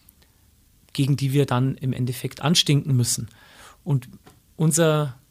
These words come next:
Hauptargument des positiven Anstinkens ist, dass wir einfach sehr wenig Energie verbrauchen und unsere Anlagen relativ günstig sind. Also wir sind so sechzig bis achtzig Prozent günstiger als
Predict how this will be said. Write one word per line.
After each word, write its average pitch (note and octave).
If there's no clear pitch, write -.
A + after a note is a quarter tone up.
Hauptargument D#3
des C#3+
positiven D3
Anstinkens D#3
ist, C#3+
dass -
wir C#3+
einfach C3+
sehr C#3
wenig C#3
Energie C3+
verbrauchen C#3
und C#3
unsere C3+
Anlagen C3+
relativ D3
günstig D#3+
sind. -
Also B2
wir C3
sind D3
so -
sechzig -
bis -
achtzig -
Prozent -
günstiger D#3
als C3+